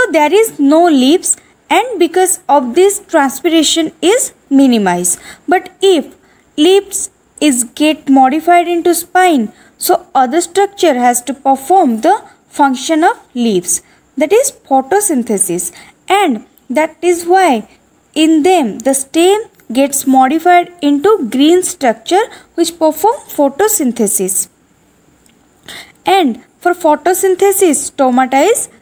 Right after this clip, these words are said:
required. So there are stomata, but those stomata are on the stem, and if the leaves are reduced,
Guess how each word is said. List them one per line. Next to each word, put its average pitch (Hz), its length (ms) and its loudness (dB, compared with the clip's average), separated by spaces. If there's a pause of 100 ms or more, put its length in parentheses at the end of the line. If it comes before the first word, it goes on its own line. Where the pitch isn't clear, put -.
(180)
required. 240 580 -2 (320)
So - 200 -2 (400)
there 294 320 0
are 427 120 0
stomata, 320 920 0
but 403 240 -2
those 294 360 0
stomata 359 640 0 (100)
are 311 360 0
on 269 200 2
the 403 140 0
stem, 233 420 -2 (400)
and 359 200 0 (140)
if 403 440 0
the 285 160 0
leaves 320 480 0
are 302 160 0
reduced, 294 640 0